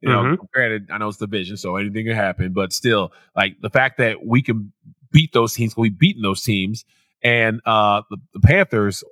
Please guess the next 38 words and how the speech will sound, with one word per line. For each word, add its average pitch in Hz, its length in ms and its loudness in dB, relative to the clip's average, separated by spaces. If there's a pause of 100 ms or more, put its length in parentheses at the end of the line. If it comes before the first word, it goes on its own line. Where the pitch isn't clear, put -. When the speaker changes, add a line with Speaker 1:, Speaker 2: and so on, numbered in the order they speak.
Speaker 1:
uh, 135 420 0
we 147 100 -4
play 202 120 0
the 190 60 0
Panthers 196 280 -2
again. 208 340 -2 (200)
We 151 140 2
already 135 180 4
Speaker 2:
Yep. 143 80 8
Speaker 1:
played 110 100 -2
them 90 40 -4
before. - 200 -8 (720)
Um, 113 380 2
Speaker 2:
Yeah, 120 120 6
we 120 120 0
know 139 180 4
we 135 80 2
got 143 140 4
a, - 60 0
Speaker 1:
oh, 123 160 6
right 123 100 6
Speaker 2:
uh, 117 60 4
Speaker 1:
there. - 100 2
Okay, 139 80 8
Speaker 2:
road 180 140 6
Speaker 1:
I - 40 2
see. 196 80 2
Speaker 2:
game 185 220 0
at 185 120 -2
Carolina, 131 580 2
yeah, 107 320 0
and 120 120 0
then 123 80 2
a 120 60 0
road 135 300 2
game 147 280 2
against 131 260 0
Chicago, 113 720 2